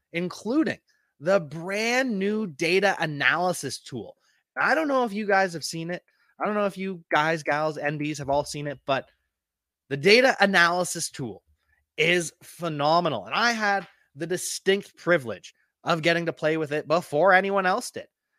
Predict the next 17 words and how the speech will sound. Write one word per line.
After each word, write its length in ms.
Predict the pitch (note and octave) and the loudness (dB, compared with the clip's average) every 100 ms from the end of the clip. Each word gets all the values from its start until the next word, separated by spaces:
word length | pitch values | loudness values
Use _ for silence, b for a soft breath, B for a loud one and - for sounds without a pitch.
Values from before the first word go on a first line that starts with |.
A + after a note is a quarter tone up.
| _ _ - | _ _ -4
Billy 260 | D3 F#3+ | 0 2
and 100 | F#3 | 2
I 200 | F3+ F#3 | 2 0
were 200 | E3 D#3 | 0 -2
testing 480 | - F#3 F3+ F#3 F#3 | 0 0 0 -2 -4
it. 120 | F#3 D3+ | -4 -8
We 100 | B2+ | -10
were 40 | |
trying 200 | - D3+ | -6 -6
to 40 | C3 | -4
break 280 | B2 D3+ | -2 -2
the 80 | D#3+ | -4
data 220 | C#3+ C#3+ | -4 -2
analysis 480 | D3 C#3 C#3+ - C#3+ | -2 -2 -2 -4 -12
tool, 360 | - D3+ D#3 - _ _ - | -10 -6 -6 -8 _ _ -12
trying 440 | - C3 C#3+ C#3 | -4 0 0 -2
to 420 | - C3 C3 B2+ | -6 -6 -6 -8